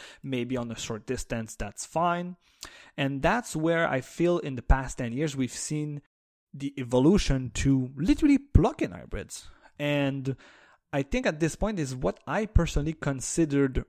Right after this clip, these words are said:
real hybrids and also a real alternative to fully electric cars today, especially on the cost side. So as you can, s-, as you might see, the more I'll talk about those types,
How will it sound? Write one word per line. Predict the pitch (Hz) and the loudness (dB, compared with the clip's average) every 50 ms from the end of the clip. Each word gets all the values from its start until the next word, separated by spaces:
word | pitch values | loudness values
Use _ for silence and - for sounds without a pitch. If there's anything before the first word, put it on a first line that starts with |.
| _ - | _ -8
real | 123 120 143 185 220 220 185 | 0 4 4 6 6 6 6
hybrids | 127 107 120 120 139 180 180 160 | 4 4 0 0 2 0 2 2
and | - 147 143 | 2 4 4
also | 147 151 - - 175 - - | 4 2 0 -2 -6 -4 -2
a | 147 139 | -2 -2
real | 127 120 120 117 120 123 131 165 208 226 220 196 175 147 135 131 120 - - - - _ _ _ - | -2 -2 -6 -8 -4 2 4 4 6 6 6 6 6 4 2 -2 -6 -12 -16 -20 -20 _ _ _ 0
alternative | 156 175 190 185 160 175 160 143 131 120 - 139 135 131 127 - - | 2 2 2 2 2 2 0 0 0 -2 0 0 0 0 -2 -4 -6
to | - - 127 123 123 127 | -4 -2 -2 -2 -2 -4
fully | - - - 147 143 143 143 | -10 -6 -2 -2 0 0 0
electric | 139 135 131 120 - 120 107 - | -2 -4 -6 -6 -6 -8 -10 -8
cars | - - 131 131 123 - - - - | -6 -4 -2 -2 -4 -6 -8 -14 -14
today, | - 110 107 110 - 110 98 101 - - - - - | -14 -14 -4 0 0 0 0 0 -8 -14 -20 -10 -8
especially | 151 - - - 170 160 - 170 170 180 - _ - | -8 -4 0 0 0 0 0 -2 -6 -6 -8 _ -4
on | 147 147 147 143 147 143 143 143 _ _ _ _ _ - - _ _ _ _ _ - | -2 0 0 0 -2 -4 -8 -12 _ _ _ _ _ -20 -20 _ _ _ _ _ -4
the | 127 - | -4 -2
cost | - - - 139 127 - - | 0 0 0 0 0 0 -4
side. | - 104 101 92 73 - - - _ _ - - - - _ _ _ _ _ _ _ | -8 -10 -10 -12 -16 -18 -20 -20 _ _ -20 -20 -20 -20 _ _ _ _ _ _ _
So | - 156 | 4 6
as | 151 175 180 | 6 6 6
you | 190 | 6
can, | 180 190 175 | 4 2 2
s-, | 160 - - - - - - - | 0 -2 -4 -6 -6 -8 -4 2
as | - 156 160 151 143 139 139 | 4 4 4 4 2 0 -2
you | 139 135 123 117 123 - - _ _ _ _ _ | 0 0 0 -2 -4 -10 -16 _ _ _ _ _
might | - 143 139 135 127 | -2 0 0 0 0
see, | - - - 254 240 | -2 -2 -2 0 0
the | 175 156 151 143 | 2 4 2 4
more | 147 151 165 160 | 4 4 4 4
I'll | 151 139 127 | 4 4 2
talk | - 139 127 - | 0 -4 -6 -6
about | 123 - 120 117 127 131 | -8 -8 -8 -8 -8 -8
those | 120 117 - - | -8 -8 -8 -8
types, | - 127 123 - - - | -10 -10 -10 -10 -14 -16